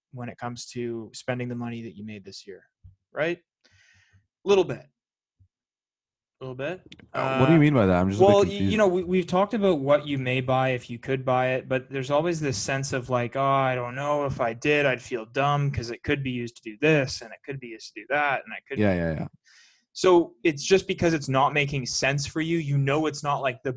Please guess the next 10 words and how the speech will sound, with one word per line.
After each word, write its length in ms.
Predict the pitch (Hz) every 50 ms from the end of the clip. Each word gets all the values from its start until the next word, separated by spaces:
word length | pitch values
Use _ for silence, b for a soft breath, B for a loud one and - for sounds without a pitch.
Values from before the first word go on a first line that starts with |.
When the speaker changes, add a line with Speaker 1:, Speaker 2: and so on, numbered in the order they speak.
| - _
Speaker 1:
best 420 | - 127 135 - - - - - -
possible 580 | - - 127 123 127 - - 143 135 131 127
use 380 | 117 117 117 120 123 123 - -
of 80 | 135
your 140 | 127 120 117
money, 380 | 117 113 110 113 131 151 180 180
right? 200 | 151 131 139 175 170
That's 260 | - 120 120 120 - -
why, 280 | 123 117 117 113 - 95
Speaker 2:
Mm. 220 | 92 87 82 85